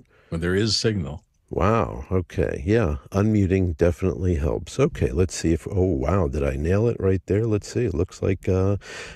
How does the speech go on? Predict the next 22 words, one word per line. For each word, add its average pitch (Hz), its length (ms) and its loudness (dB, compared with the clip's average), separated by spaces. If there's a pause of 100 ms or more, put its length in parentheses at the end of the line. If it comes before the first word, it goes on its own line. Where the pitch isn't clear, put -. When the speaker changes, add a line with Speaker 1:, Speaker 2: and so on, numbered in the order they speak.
Speaker 2:
I - 40 -2
should 131 280 0
be, 76 140 2
'cause 85 160 0
I'm 82 100 2
gonna 76 140 2
be 73 100 0
really 73 300 0
excited 80 400 0
if 80 160 0
I 76 60 0
talk 78 280 0
about 71 300 0
this - 260 0
mic. 67 300 -2
So 85 240 2
no, 123 320 0
a - 20 -2 (180)
little 143 300 -2
bit 53 240 -2
more. 53 540 -4
Okay. 78 640 0